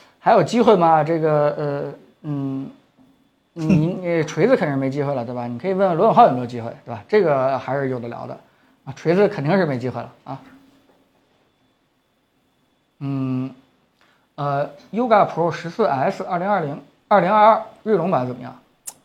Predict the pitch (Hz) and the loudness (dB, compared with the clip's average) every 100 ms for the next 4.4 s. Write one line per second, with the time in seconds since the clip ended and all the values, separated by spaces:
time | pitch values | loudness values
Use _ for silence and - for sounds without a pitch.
0 | _ - 285 165 143 254 240 - 240 180 | _ -12 -8 -6 -4 0 2 2 2 2
1 | 185 208 175 156 165 156 143 175 147 143 | 2 2 0 -2 -4 -6 -6 -6 -8 -10
2 | 151 135 135 135 151 135 143 - 156 131 | -18 -20 -18 -12 -10 -10 -12 -14 -12 -12
3 | 131 135 _ _ _ _ _ 123 170 277 | -14 -18 _ _ _ _ _ -4 -2 -2
4 | 285 196 127 | -2 -2 -4